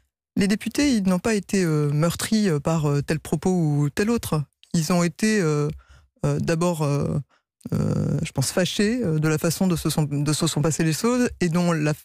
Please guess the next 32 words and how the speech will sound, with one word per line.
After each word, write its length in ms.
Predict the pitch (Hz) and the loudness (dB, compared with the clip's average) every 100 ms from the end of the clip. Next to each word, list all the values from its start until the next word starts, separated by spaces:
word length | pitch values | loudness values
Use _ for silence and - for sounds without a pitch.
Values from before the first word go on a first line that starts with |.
| - | -4
et 100 | 160 | 0
de 80 | 156 | 0
la 80 | 160 | 0
façon 220 | 190 233 | 0 0
dont 80 | 202 | 0
ça 120 | 175 | 0
a 40 | |
pu 80 | 185 | -2
être 160 | 170 170 | -2 0
ressenti 400 | 202 208 196 226 | 0 0 -2 0
par 140 | 190 | 0
les 80 | 170 | 0
Français. 320 | 196 - 180 _ _ _ _ _ _ _ - | -2 -2 -4 _ _ _ _ _ _ _ -2
Euh, 220 | 156 147 - 147 147 165 | 0 0 0 -2 0 -2
ils 240 | 180 160 185 | 0 0 2
ont 100 | 190 | 0
été, 460 | 185 208 196 175 | 0 0 0 0
euh, 260 | 151 147 151 - 143 | -2 -4 -2 -2 0
mis 200 | 185 220 | 0 2
en 100 | 190 | -2
cause 440 | - 196 254 180 160 | -2 -2 0 -2 -2
très 180 | - | -4
fortement 560 | 170 175 180 175 214 247 | -4 -2 0 0 2 0
dans, 440 | 185 170 190 185 | 2 2 2 2
euh, 40 | 143 - - - _ - | 0 -4 -20 -20 _ -2
euh, 560 | 143 135 135 139 139 139 | 0 0 0 0 0 0
leur 240 | 151 143 | 2 2
humanité, 960 | 147 151 156 147 160 165 180 190 202 196 | 2 2 0 0 0 0 0 0 0 0
euh, 300 | 151 147 147 | 0 0 -2
comme 220 | 156 147 | -2 -2
si, 380 | - 196 220 214 | -2 0 2 2
euh, 140 | 156 | 0